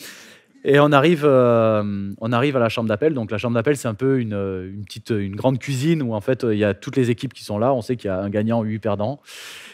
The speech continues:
Et, euh, et en fait, là, il y a, il y a plein de choses qui se passent et on est assis avec, euh, avec mes trois collègues de relais et Fabien Gillot est devant nous, s'accroupit, il nous met les mains sur les cuisses comme ça et il nous dit, euh, «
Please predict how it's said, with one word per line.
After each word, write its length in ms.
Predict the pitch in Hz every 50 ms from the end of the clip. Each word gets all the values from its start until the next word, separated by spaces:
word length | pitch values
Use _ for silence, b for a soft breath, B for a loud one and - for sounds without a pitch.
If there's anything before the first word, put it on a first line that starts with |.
| B B B
Et, 280 | 123 131 127 127 127 127
euh, 680 | 123 123 120 120 117 113 113 110 110 110 107 107 107
et 120 | 107 107 104
en 60 | 104
fait, 180 | - 139 110
là, 80 | 131 127
il 20 |
y 60 | 120 110
a, 40 |
il 40 | 104
y 40 | 101
a 40 | 98
plein 100 | - 117
de 60 | 113
choses 140 | - 127 110
qui 120 | - 117
se 80 | 101 -
passent 280 | - 139 156 156 -
et 100 | 131 113
on 180 | 107 101 98 104
est 60 | 113
assis 340 | 113 110 104 - - 143 147
avec, 260 | 135 110 110 101 -
euh, 240 | 110 101 98 98 98
avec 200 | 95 98 101 -
mes 100 | 110 104
trois 200 | - - 123 113
collègues 280 | - 123 117 120 120 110
de 80 | 110
relais 320 | 107 95 104 104 117 143 143
et 40 | 120
Fabien 260 | - 113 107 110 117
Gillot 280 | 113 107 117 117 135 131
est 60 | 113
devant 280 | 98 113 110 107 101
nous, 180 | 101 117 143 143
s'accroupit, 560 | 117 - 113 104 - - 98 - - 147 151
il 60 | 139
nous 80 | 123 107
met 100 | 104 110
les 60 | 107
mains 120 | 101 113 123
sur 140 | - -
les 80 | 113 95
cuisses 200 | - - 135 -
comme 120 | - -
ça 180 | 135 - 139 127
et 40 | 117
il 60 | 101
nous 80 | 98 98
dit, 180 | 98 113 117
euh, « 80 | 104